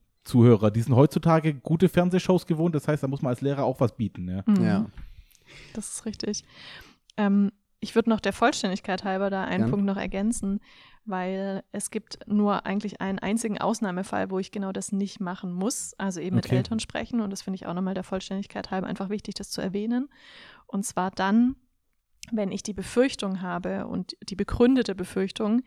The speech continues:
Speaker 2: dass dadurch, dass ich mit den Eltern spreche, die Gefahr für das Kind steigt.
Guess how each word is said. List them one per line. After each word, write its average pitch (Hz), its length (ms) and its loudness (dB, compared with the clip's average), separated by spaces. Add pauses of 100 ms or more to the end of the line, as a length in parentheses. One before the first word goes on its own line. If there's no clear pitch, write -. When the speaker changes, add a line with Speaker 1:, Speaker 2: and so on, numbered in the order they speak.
(260)
Speaker 2:
dass - 260 -2
dadurch, 214 400 4
dass 233 220 2
ich - 140 -2
mit 233 120 6
den 233 100 4
Eltern 233 280 0
spreche, 247 580 -2 (120)
die 208 100 -8
Gefahr 214 400 -2
für - 100 -10
das 190 160 -8
Kind 190 240 -6
steigt. - 560 -10